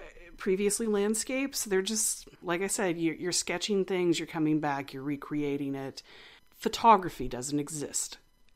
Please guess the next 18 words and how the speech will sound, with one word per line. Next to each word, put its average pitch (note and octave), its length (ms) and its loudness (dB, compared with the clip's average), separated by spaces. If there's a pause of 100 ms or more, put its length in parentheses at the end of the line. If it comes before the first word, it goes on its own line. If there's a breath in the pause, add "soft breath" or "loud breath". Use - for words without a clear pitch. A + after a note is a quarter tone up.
(120)
so - 300 -2
this D3+ 200 -4
makes C#3+ 200 -4
sense. - 580 -6 (1160 soft breath)
But G#3 240 -2
that's F#3+ 180 0
another E3 400 2
thing C3 240 -4
that's A#2 160 -10
gonna B2+ 160 -6
start C#3 260 -6
to B2+ 60 -12
change, C3+ 460 -4
that's B2+ 160 -12
gonna C3+ 180 -4
influence G#2 460 -10
the - 80 -8
Impressionists. - 880 -12